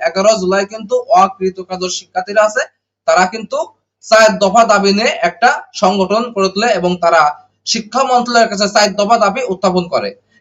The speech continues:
কারণ তাদের এই, আহ, চার দফা দাবির ভিতরে তারা বলছে যে শিক্ষা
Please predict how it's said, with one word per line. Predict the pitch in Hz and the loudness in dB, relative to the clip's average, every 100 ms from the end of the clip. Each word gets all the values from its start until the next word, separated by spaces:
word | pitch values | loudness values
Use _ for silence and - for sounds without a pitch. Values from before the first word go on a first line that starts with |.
| - | 0
কারণ | 269 285 226 | 4 4 2
তাদের | 220 247 269 - - 233 | 2 4 2 0 -2 0
এই, | 233 233 208 185 - | 2 2 0 -2 0
আহ, | 185 185 180 180 | 6 6 6 4
চার | 226 214 | 2 2
দফা | 226 254 | 0 2
দাবির | 220 220 190 | 2 0 -4
ভিতরে | 247 254 247 | -2 0 2
তারা | 214 | 2
বলছে | 208 214 226 254 190 | 2 -2 -4 -2 -2
যে | 196 - _ _ - | -4 -6 _ _ -6
শিক্ষা | - 240 - _ 254 | -4 -4 -8 _ 0